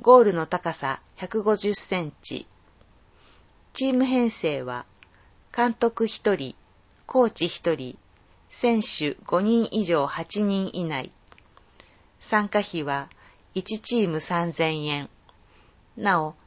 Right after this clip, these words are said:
カヌー協会の非会員は、保険料として、一人六百円が別に必要です。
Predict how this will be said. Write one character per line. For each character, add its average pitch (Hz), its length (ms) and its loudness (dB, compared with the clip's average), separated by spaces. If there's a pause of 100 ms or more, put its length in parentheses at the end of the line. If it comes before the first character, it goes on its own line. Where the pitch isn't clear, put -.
(120)
カ 214 160 0
ヌ 240 120 6
ー 254 100 4
協 277 240 6
会 165 260 -2
の 147 200 -4
非 233 220 -6
会 165 340 -2
員 156 260 -4
は、 147 240 -2 (280)
保 190 120 -6
険 226 300 2
料 190 200 4
と 175 140 -2
し - 160 -4
て、 147 300 -4 (260)
一 214 240 0
人 160 240 -6
六 170 120 -2 (100)
百 233 280 0
円 175 220 0
が 131 240 -4 (240)
別 175 300 -2
に 196 120 -2
必 - 320 -8
要 143 220 -2
で 139 180 -6
す。 - 260 -20